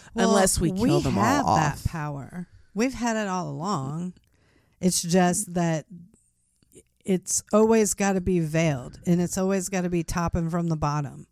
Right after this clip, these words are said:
Speaker 1: We never, we're never gonna get the credit for the power that we
Speaker 2: I'm
Speaker 1: wield.
Speaker 2: talking about not the power that we have. I'm talking about the power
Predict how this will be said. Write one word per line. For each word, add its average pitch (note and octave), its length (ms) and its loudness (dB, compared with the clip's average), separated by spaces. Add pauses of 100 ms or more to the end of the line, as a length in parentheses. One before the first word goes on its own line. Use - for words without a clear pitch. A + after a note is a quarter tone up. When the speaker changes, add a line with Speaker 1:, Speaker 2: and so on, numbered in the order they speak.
Speaker 1:
We F3+ 300 0
never, F#3+ 720 -4 (440)
we're G3+ 140 0
never F#3+ 400 0
gonna F#3+ 180 -4
get F3 140 -2
the F3 60 -10
credit - 760 -4 (200)
for E3 180 -2
the D3 100 -6
power C#3+ 580 -6 (120)
that C#3+ 200 -6
we D3 140 -2
Speaker 2:
I'm C3+ 100 -4
Speaker 1:
wield. - 80 -2
Speaker 2:
talking E4+ 160 -2
about G3 260 -4
not F4+ 180 -6
the D4+ 80 -8
power E3 360 -10
that C#3+ 160 -10
we D3 340 -6
have. B2 540 -8
I'm - 160 -6
talking B3+ 160 0
about G#3 160 -2
the F3+ 80 -4
power E3+ 720 -2